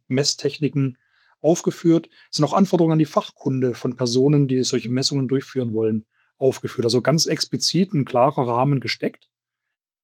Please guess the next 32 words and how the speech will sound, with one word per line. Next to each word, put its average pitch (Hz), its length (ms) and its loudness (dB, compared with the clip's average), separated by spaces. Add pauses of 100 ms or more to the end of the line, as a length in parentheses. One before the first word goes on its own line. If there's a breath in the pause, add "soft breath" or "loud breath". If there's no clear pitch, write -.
(260)
Und 135 420 -2 (640)
es - 100 -14
hängt 147 160 0
jetzt - 220 -2
ganz 180 200 2
stark 156 280 0
von 147 140 -6
der 139 80 -6
Expertise, 160 640 -2
von 160 140 -2
der 135 120 0
Erfahrung 151 500 -2
der 156 80 2
durchführenden 151 400 -2
Personen 139 340 4
eben 127 260 -2
ab, 156 200 -2 (1040)
noch 127 100 -2
von 127 120 -4
der 110 100 -4
Ausbildung. 160 580 4 (840 soft breath)
Wie 156 260 6
wähle 156 300 6
ich - 180 -2
welche 151 240 4
Messtechnik 139 640 -2
aus, 143 340 0
um 151 140 0
dann 147 240 2
eben 143 300 2
solch - 360 -2
ein 131 320 -2